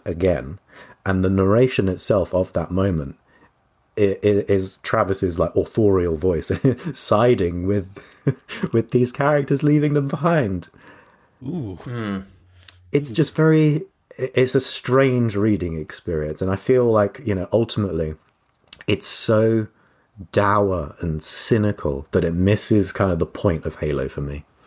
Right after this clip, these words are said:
Speaker 1: I think that's what really kind of, like, separates me from it.
Speaker 3: Yeah, that, that seems like something I would, like, I need to let, like, kind of gestate in my mind for a while, because it, it doesn't seem,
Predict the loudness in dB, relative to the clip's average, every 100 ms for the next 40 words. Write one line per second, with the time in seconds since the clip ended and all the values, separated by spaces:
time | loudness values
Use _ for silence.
0 | _ _ _ _ _ _ _ _ -6 -2
1 | 0 2 2 2 4 2 2 0 -2 -2
2 | -4 -4 -2 -2 -2 -4 -6 -12 -14 -10
3 | -8 -8 -14 _ _ _ _ _ _ -2
4 | 0 2 0 -2 0 2 0 0 0 2
5 | 2 2 2 0 0 -4 -2 0 2 2
6 | 2 -4 -6 -4 -2 -2 0 0 0 0
7 | 0 2 0 0 0 0 -2 -2 0 0
8 | 0 -2 -4 -4 -4 -4 -6 -2 -2 -2
9 | -2 -2 -2 0 0 2 2 0